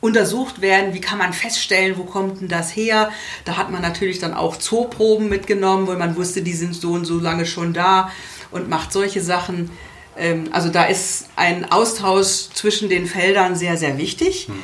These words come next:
Speaker 1: Natürlich sind Zoos auch Wirtschaftsunternehmen, müssen wir auch, denn wir wollen ja die Futtermittel zum Beispiel auch für unsere Tiere und die Gehegeeinrichtungen bezahlen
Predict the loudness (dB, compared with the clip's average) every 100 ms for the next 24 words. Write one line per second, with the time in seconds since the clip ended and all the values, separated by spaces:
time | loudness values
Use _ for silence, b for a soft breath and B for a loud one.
0 | -12 -14 B -4 2 4 4 2 0 0
1 | -4 -10 -6 -2 0 -2 -2 -2 2 2
2 | 0 -6 -14 B B -8 0 2 2 0
3 | 0 -4 2 2 4 2 2 2 -2 0
4 | 2 2 0 -2 0 0 0 0 0 2
5 | 0 -2 -10 -18 -8 -8 -2 2 4 4
6 | 2 0 0 0 0 0 0 -2 -2 0
7 | 2 2 0 -4 0 2 2 2 0 0
8 | 2 4 4 2 0 -2 -6 -4 -4 -4
9 | -4 -2 0 -2